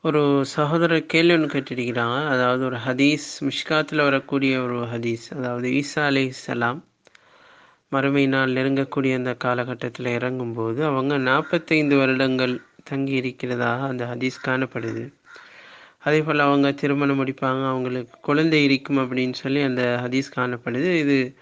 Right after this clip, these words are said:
ஆதாரபூர்வமான ஹதீஸா அப்படின்னு சொல்லி கேட்டிருக்கிறாங்க.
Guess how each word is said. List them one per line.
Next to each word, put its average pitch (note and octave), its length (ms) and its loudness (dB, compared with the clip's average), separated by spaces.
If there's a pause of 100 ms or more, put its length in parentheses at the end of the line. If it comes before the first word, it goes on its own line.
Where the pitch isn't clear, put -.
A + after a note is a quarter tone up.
(560)
ஆதாரபூர்வமான C#3+ 960 4
ஹதீஸா C3 460 0
அப்படின்னு B2 320 -2
சொல்லி B2 220 -6
கேட்டிருக்கிறாங்க. A#2 680 -4